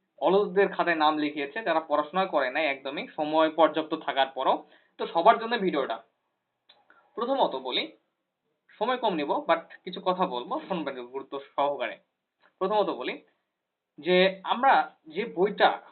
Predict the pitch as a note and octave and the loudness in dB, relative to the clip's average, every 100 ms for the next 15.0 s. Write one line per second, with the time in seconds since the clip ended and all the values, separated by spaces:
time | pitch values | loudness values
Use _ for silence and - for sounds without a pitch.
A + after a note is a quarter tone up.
0 | _ _ F#3 A#3+ C4 D#3+ D3 G3+ - - | _ _ -8 -2 -4 -2 -6 -8 -18 -4
1 | F3+ F#3 G3 G3+ F3+ F#3 - G#2+ - _ | 0 2 2 0 0 0 0 -10 -16 _
2 | _ _ _ _ _ D3+ E3 D#3+ D#3+ E3 | _ _ _ _ _ -2 2 2 2 0
3 | C#3+ C#3+ E3+ - D#3 D#3 C#3 C3 C3 C3 | 2 2 0 -4 -4 -2 -2 -6 -10 -8
4 | C3+ C3 C3 B2+ C3 B2 C3+ C3+ - D3 | -8 -6 -10 -10 -12 -8 -6 -6 -8 -10
5 | A#2+ A#2 E3+ - _ _ _ _ - A#3 | -10 -10 -10 -12 _ _ _ _ -2 -2
6 | B3 B3+ A3 E3 E3+ D#3+ C3 - A#3+ D4 | 0 2 2 4 4 4 0 -4 -8 -8
7 | _ - F#3+ D3 F#3 G3+ A3+ G3+ G3+ G3 | _ 0 0 4 4 4 -2 -2 -4 -4
8 | G3 F3+ D3 D3 D3+ D3 C#3 B2+ A#2+ A#2 | -6 -6 0 2 2 0 -2 -2 -6 -10
9 | B2 A#2+ A2+ - - _ _ D3+ F3 F#3 | -12 -14 -14 -14 -20 _ _ -12 -6 -6
10 | F#3 E3 D#3+ D#3+ C#3 D3+ C#3 C#3+ D#3 E3 | -4 -2 0 2 -2 -4 -2 0 0 -2
11 | D#3+ D#3+ D#3 C3+ C#3+ C#3+ C#3+ C3+ C3 B2+ | -4 -4 -4 0 0 0 -2 -4 -4 -6
12 | - A#2+ _ C3 A#2 A#2 G#3+ A#3 - - | -8 -20 _ -12 -10 -10 -10 -12 -14 -20
13 | _ _ _ - A#3 - C3+ - _ _ | _ _ _ -4 -4 -2 -6 -6 _ _
14 | - D4 - E3+ A#3 - - A3 B3 | -6 -6 0 0 0 -2 -6 -6 -6